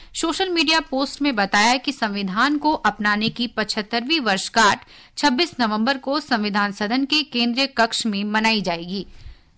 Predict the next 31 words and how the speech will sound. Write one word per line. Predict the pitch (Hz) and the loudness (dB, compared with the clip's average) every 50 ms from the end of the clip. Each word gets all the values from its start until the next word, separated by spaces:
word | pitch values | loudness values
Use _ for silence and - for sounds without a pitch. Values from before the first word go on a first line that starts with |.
| - - | -12 -2
झारखंड | - 247 285 311 311 311 370 381 381 | 2 4 4 4 4 4 0 2 4
और | 381 359 | 4 4
महाराष्ट्र | 320 262 233 220 202 185 226 247 - - 269 | 6 4 4 6 6 6 6 4 2 0 0
में | 285 302 | -2 0
विधानसभा | 285 240 202 185 190 196 208 214 - 220 202 220 226 | 0 -2 -2 0 0 0 0 0 -2 0 0 0 0
चुनाव | 226 - 208 202 196 202 220 | 0 0 0 2 2 2 2
के | 220 - 254 | 0 -2 -2
लिए | 233 233 247 | 0 0 -2
प्रचार | 233 - 208 196 - - 190 180 175 - 214 | 0 -2 -4 -2 2 2 4 4 4 2 -2
जोरों | 214 - - 277 269 240 202 | -6 -4 0 2 2 2 0
पर | - 170 170 156 | -2 -6 -8 -6
है। | 160 - - - - - - _ - - - - - - - - - - - - - - - - - - - - - | -8 -10 -12 -12 -20 -20 -20 _ -20 -18 -18 -18 -20 -18 -20 -20 -20 -20 -20 -20 -20 -20 -20 -20 -20 -20 -14 -10 -2
झारखंड | - 254 302 311 311 - 359 381 | 2 4 4 4 4 2 -2 -2
में | 370 359 381 349 | 0 0 2 4
राष्ट्रीय | 233 214 202 226 - - 285 285 | 4 6 4 4 2 0 -2 0
जनचान-, | 233 220 214 202 196 - 208 202 208 208 - - - - - - _ - - - - - - - | 0 0 -2 -2 2 2 2 2 2 -2 -6 -12 -18 -20 -20 -20 _ -20 -20 -20 -20 -20 -14 -6
जनतांत्रिक | 202 - 254 269 285 277 320 311 320 320 302 - 349 302 240 | 0 2 4 4 6 4 4 4 4 4 2 0 -2 -2 0
गठबंधन | 220 196 196 185 190 196 190 196 208 233 269 - - | 0 0 0 0 -2 -2 0 0 0 -2 -2 -2 -2
एनडीए | 214 202 202 190 202 202 208 254 - - - | -2 0 0 0 0 0 0 0 -2 -4 0
और | 226 220 233 233 - | 2 2 2 4 4
इंडिया | 262 262 285 320 320 | 4 4 4 4 2
गठबंधन | 269 269 247 240 220 220 214 214 254 277 285 | 2 2 2 2 0 2 2 0 0 0 0
दोनों | 240 233 240 254 285 311 | 0 0 2 2 2 2
के | 302 320 311 | 2 2 2
नेता | 254 214 190 - - 208 220 | 2 2 0 2 2 2 4
अपनी | - - 208 - 220 226 | 4 2 0 2 0 0
पार्टी | 220 - - 220 214 233 294 302 | 2 4 4 4 4 2 0 -2
उम्मीदवारों | 277 247 226 220 208 185 196 196 196 226 262 | 0 0 0 0 0 2 2 4 4 4 2
के | 262 - 302 | -2 -2 -6
पक्ष | 269 - 240 247 240 - - - | 0 2 0 0 2 -2 -4 -4
में | 233 196 190 185 | -4 -4 -4 -6